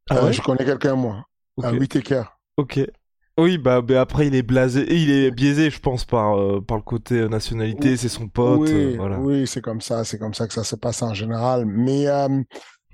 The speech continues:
Speaker 2: ah oui, c'est chaud, c'est chaud comme, c'est un gros défi. Mais on sait, le M M A nous a déjà choqués. Le
Speaker 1: Mhm.
Speaker 2: M M A, c'est bizarre, ça peut, voilà quoi, tout, tout est possible en M M A, tu vois.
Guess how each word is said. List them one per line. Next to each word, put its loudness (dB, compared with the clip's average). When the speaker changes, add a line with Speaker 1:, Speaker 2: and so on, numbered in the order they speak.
Speaker 2:
ah 2
oui, 0
c'est 0
chaud, 0
c'est -4
chaud -4
comme, -2
c'est -2
un 0
gros -2
défi. -4
Mais 0
on 0
sait, -2
le -2
M -2
M 0
A -2
nous -4
a -4
déjà -6
choqués. -2
Le -6
Speaker 1:
Mhm. 0
Speaker 2:
M -2
M 0
A, -2
c'est -6
bizarre, -2
ça -10
peut, -6
voilà -2
quoi, -8
tout, -12
tout -12
est -4
possible -14
en -14
M -14
M -12
A, -18
tu -20
vois. -20